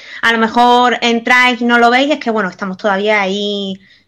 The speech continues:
eh, trabajando en ello, creando esa entrada bien y, y, pues, bueno, con todas las sugerencias y recomendaciones,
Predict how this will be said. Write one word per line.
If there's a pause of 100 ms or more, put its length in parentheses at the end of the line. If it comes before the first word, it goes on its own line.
eh,
trabajando
en
ello,
creando
esa
entrada
bien
y,
y,
pues,
bueno,
con
todas
las
sugerencias
y
recomendaciones,